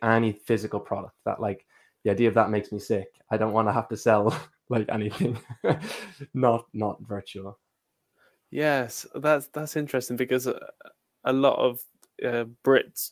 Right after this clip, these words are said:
Speaker 2: don't like the, the concept of selling, and you, you just said that you don't want to do that, but you found a way to do it, uh, virtually,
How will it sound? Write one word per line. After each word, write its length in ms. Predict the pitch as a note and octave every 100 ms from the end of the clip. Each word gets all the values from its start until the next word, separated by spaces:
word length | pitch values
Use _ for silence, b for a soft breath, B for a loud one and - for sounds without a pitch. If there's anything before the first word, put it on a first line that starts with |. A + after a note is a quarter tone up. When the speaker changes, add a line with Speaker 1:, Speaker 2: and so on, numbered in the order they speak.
| _
Speaker 2:
don't 300 | B2 A#2 - - A#2
like 400 | A2+ A2 - - -
the, 360 | A2+ G#2+ A2 _ _
the 80 | A#2
concept 540 | - A2+ - G#2 -
of 320 | A2+ A2 G#2 -
selling, 600 | - - A#2 A2 F#2 G2+ - b b b A#2+
and 180 | A#2
you, 220 | A#2+ A#2 - _ _ _
you 260 | A#2+ B2 A2+
just 260 | A#2 A2
said 320 | - A2 G#2+ A#2 _
that 260 | A#2+ G#2 - -
you 120 | A#2+
don't 260 | A#2 G#2
want 260 | A2+ A#2 - _
to 100 | -
do 200 | A2 G#2+
that, 300 | G#2 G#2 -
but 160 | - G#2+
you 120 | A2+
found 320 | - A#2 A2
a 40 | G#2+
way 280 | A2+ G#2+ A2
to 140 | -
do 220 | - A#2
it, 200 | G#2 - - B B B B A2+
uh, 360 | A2 A2 G#2+ - - _ _ _
virtually, 580 | B2 C3 - G#2+ G#2+